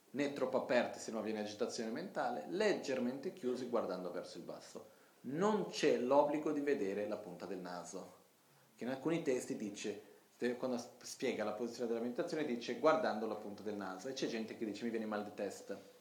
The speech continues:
Quello che succede è che è verso la direzione della punta del naso, no? Perciò verso il basso. Ok, queste sono le sette posizioni, quindi uno gambe, due schiene, tre spalle, quattro mani, cinque testa, sei bocca, sette occhi.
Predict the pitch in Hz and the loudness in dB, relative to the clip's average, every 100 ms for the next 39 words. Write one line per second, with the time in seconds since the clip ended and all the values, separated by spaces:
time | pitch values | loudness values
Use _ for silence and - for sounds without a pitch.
0 | - - - - - - - - - 175 | -20 -20 -20 -20 -20 -20 -20 -20 4 6
1 | 151 151 - 160 120 120 135 - 120 110 | 6 2 2 2 4 2 0 0 -2 2
2 | 190 202 143 123 - 120 117 110 110 - | 4 6 4 0 -2 0 0 0 0 -2
3 | 123 117 101 101 - 95 95 90 90 87 | -2 -2 -2 -4 -6 -10 -10 -10 -10 -12
4 | - - 98 123 - - - - _ _ | -14 -14 -12 -12 -16 -20 -20 -20 _ _
5 | 117 - 160 104 131 151 - - 151 123 | -8 -6 -4 0 2 2 0 -4 -2 -2
6 | 98 90 - - - 90 - - _ - | 0 -2 -2 -6 -10 -12 -16 -20 _ -20
7 | _ _ _ _ _ _ _ - - _ | _ _ _ _ _ _ _ -20 -20 _
8 | _ _ _ - _ _ _ _ _ _ | _ _ _ -20 _ _ _ _ _ _
9 | - - - 156 127 - 208 - 147 143 | -20 -8 0 0 2 2 4 4 4 4
10 | - 135 - - 120 113 - 101 95 110 | 4 2 2 -2 -4 -4 -4 -4 -4 -6
11 | 110 127 135 143 147 180 143 117 110 123 | -4 -2 0 2 6 6 4 2 0 2
12 | 135 - - 175 147 113 107 - 127 - | 0 -2 2 4 6 2 -4 -4 -4 -4
13 | - 165 135 110 - - 120 - 160 156 | -2 2 2 0 -2 0 0 0 -2 -2
14 | 156 117 113 - - 127 131 - - 139 | -2 -2 -4 -6 -6 -6 -2 -2 2 2
15 | 120 - 101 - 151 120 120 120 135 - | 0 -8 -10 -2 -2 2 0 0 -4 -6
16 | 113 98 110 101 92 - 98 | -8 -6 -2 -2 -2 -8 -14